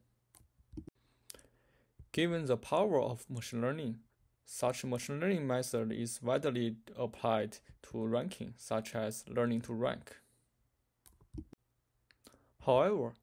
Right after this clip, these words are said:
machine learning-based ranking has robustness issue. For instance, slightly perturbing the query leads to ranking results difference. But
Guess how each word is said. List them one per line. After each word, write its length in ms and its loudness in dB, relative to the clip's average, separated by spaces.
machine 260 -4
learning-based 720 0
ranking 480 -2
has 260 -4
robustness 640 0
issue. 360 -4
For 180 2
instance, 800 -4
slightly 400 2
perturbing 580 -2
the 120 -4
query 540 0
leads 400 -4
to 320 -4
ranking 400 -2
results 440 0
difference. 640 -6
But 340 4